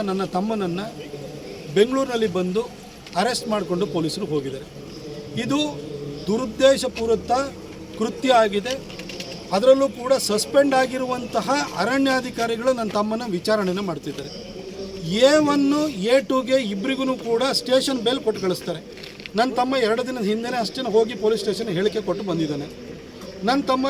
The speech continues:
ಏನೂ ಓಡೋಗ್ತಾ ಇರಲಿಲ್ಲ, ಅವನ ಕಾರಲ್ಲಿ ಅವನ ಮೊಬೈಲ್ ಆನ್ ಇಟ್ಕೊಂಡೆ ಬೆಂಗಳೂರಿಗೆ ಬಂದಿದ್ದಾನೆ. ಓ, ಇವನೇನೋ ಅಬ್ಸ್ಕ್ಯಾಂಡ್ ಆಗ್ತಿದ್ದಾನೆ ಅಂತಾರೆ. ಅಬ್ಸ್ಕ್ಯಾಂಡ್ ಆಗೋನು ಅವನ ಕಾರಲ್ಲಿ ಯಾರೂ ಹೋಗಲ್ಲ ಸಿದ್ದರಾಮಯ್ಯ ಸಾಹೇಬ್ರೆ. ಅಬ್ಸ್ಕ್ಯಾಂಡ್ ಆಗೋರು ಯಾರು ಕೂಡ ಮೊಬೈಲ್ ಆನ್ ಮಾಡ್ಕೊಂಡು ಹೋಗಲ್ಲ.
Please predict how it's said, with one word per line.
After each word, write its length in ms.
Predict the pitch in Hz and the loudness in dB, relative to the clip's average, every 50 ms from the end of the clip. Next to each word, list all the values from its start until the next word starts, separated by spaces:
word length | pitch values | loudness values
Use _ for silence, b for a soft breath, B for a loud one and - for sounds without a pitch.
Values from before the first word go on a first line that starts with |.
| 269 247 254 | 0 0 0
ಏನೂ 120 | 269 277 285 262 220 208 | 0 0 0 2 4 6
ಓಡೋಗ್ತಾ 360 | 254 277 285 277 226 175 - 190 | 6 6 6 6 4 2 0 -2
ಇರಲಿಲ್ಲ, 260 | 170 156 143 131 131 - - - - - | -2 -2 -4 -6 -8 -10 -10 -8 -4 -2
ಅವನ 160 | 202 254 277 269 - | 0 0 0 0 2
ಕಾರಲ್ಲಿ 380 | 240 240 240 233 233 240 269 294 302 - 170 | 2 4 4 4 2 0 0 -2 -2 -2 0
ಅವನ 180 | 185 214 240 233 220 | 0 0 0 0 0
ಮೊಬೈಲ್ 260 | 220 220 233 240 226 214 190 | 0 0 2 2 0 2 2
ಆನ್ 120 | 214 226 226 | 0 0 0
ಇಟ್ಕೊಂಡೆ 360 | 214 - - 202 202 208 254 254 196 | -2 -2 -4 -4 -2 -2 -2 0 0
ಬೆಂಗಳೂರಿಗೆ 380 | 170 180 202 220 226 214 214 180 | 0 0 2 2 0 0 0 0
ಬಂದಿದ್ದಾನೆ. 340 | 180 170 165 147 147 143 143 - - - - - - - - - | 0 0 0 -2 -2 -4 -6 -8 -10 -12 -14 -12 -12 -10 -4 0
ಓ, 120 | 262 277 302 285 | 2 2 4 4
ಇವನೇನೋ 280 | 277 277 277 285 285 254 | 2 2 2 2 4 2
ಅಬ್ಸ್ಕ್ಯಾಂಡ್ 340 | 226 - - - 285 277 269 269 | 2 0 0 -2 -2 0 0 0
ಆಗ್ತಿದ್ದಾನೆ 360 | 214 - - - 247 247 247 233 | -2 -4 -6 -6 -6 -4 -4 -2
ಅಂತಾರೆ. 200 | 202 220 220 240 | -2 0 0 0
ಅಬ್ಸ್ಕ್ಯಾಂಡ್ 340 | 233 - - - 294 294 277 269 | 0 -2 -2 0 0 2 2 2
ಆಗೋನು 300 | 262 262 247 247 240 233 240 226 | 0 0 -2 -2 -2 -2 0 0
ಅವನ 120 | 220 240 240 - | 0 0 2 2
ಕಾರಲ್ಲಿ 240 | 226 220 220 214 202 185 | 2 2 4 4 2 2
ಯಾರೂ 120 | 185 190 180 165 | 2 2 2 2
ಹೋಗಲ್ಲ 260 | 165 160 156 151 151 151 | 0 0 0 -2 -2 -2
ಸಿದ್ದರಾಮಯ್ಯ 400 | - 165 160 165 165 156 156 151 139 151 | -4 -2 -2 -2 -2 -2 -2 -2 -2 -2
ಸಾಹೇಬ್ರೆ. 260 | 147 139 147 160 170 170 - - - - - - - - - - - 185 185 - - 185 185 - - 226 | -2 -2 -2 -2 -2 -2 -4 -4 -6 -6 -8 -8 -10 -12 -12 -12 -12 -12 -12 -10 -12 -12 -8 0 2 2
ಅಬ್ಸ್ಕ್ಯಾಂಡ್ 360 | 214 - - 277 277 277 269 262 | 2 4 2 2 2 4 2 2
ಆಗೋರು 220 | 247 240 240 226 226 226 | 2 2 4 6 6 6
ಯಾರು 160 | 240 233 226 233 | 4 4 2 2
ಕೂಡ 80 | 226 233 214 214 | 2 2 2 2
ಮೊಬೈಲ್ 240 | 214 208 208 226 226 202 | 2 2 2 2 2 2
ಆನ್ 100 | 220 233 214 | 2 2 0
ಮಾಡ್ಕೊಂಡು 300 | 208 190 185 196 190 190 185 | 0 0 0 0 0 2 2
ಹೋಗಲ್ಲ. 260 | 185 190 180 170 | 2 2 2 0